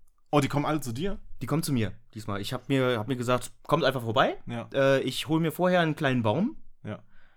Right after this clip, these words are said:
Speaker 2: Schmück den. Ich hab irgendwo noch Weihnachtskram. Irgendwo in irgendeiner Kiste, und, äh,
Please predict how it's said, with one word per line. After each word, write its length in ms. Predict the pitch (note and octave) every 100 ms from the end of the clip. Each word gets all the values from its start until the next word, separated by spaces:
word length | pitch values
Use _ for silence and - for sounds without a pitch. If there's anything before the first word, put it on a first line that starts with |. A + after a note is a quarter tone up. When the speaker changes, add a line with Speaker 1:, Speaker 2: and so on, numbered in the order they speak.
| _ _ _
Speaker 2:
Schmück 300 | - D#3 E3+
den. 180 | A3+ A#3
Ich 80 | D#3+
hab 140 | -
irgendwo 300 | D#3 G3+ F3
noch 120 | F3+ C#3+
Weihnachtskram. 760 | G3 D3 - - A2 C3+ F3+ - -
Irgendwo 440 | E3 C#3 D3 G3
in 120 | - C#3
irgendeiner 260 | D3 D3+
Kiste, 320 | D3+ D3+ B3 C#4 - - - _ C#3
und, 340 | C#3+ D3 - C#3
äh, 260 | C3 C3